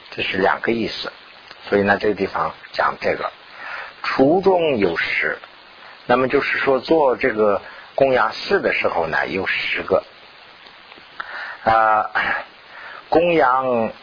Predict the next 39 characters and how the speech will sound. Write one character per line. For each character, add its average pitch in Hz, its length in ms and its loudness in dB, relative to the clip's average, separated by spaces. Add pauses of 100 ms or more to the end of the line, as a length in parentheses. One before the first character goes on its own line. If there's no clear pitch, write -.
(280)
这 156 100 2
个 131 120 0
十 - 260 -4
个 131 160 4
呢， 113 160 0
就 92 100 0
是， - 360 0 (520)
啊， 87 420 2
以 101 140 -2
下 95 240 -2
我 90 160 0
都 92 300 -2
这 92 120 -2
个 85 280 -2 (200)
画 92 140 2
了 87 100 -4
一 80 100 -8
些 87 200 -2
号， - 320 -2 (580)
啊， 78 260 2
大 87 100 -2
家 80 200 -4
可 80 180 -4
以 76 200 -6 (640)
<clears throat> - 640 -18
用 78 280 -6
一 71 40 -12
下 - 180 -6
啊。 78 300 0 (600)
第 139 140 0
一 156 80 4
个 156 100 4
呢， 135 120 4
就 131 140 0
是 - 180 -2
说 98 480 2 (400)
对 101 320 2
这 101 160 0
个 92 440 2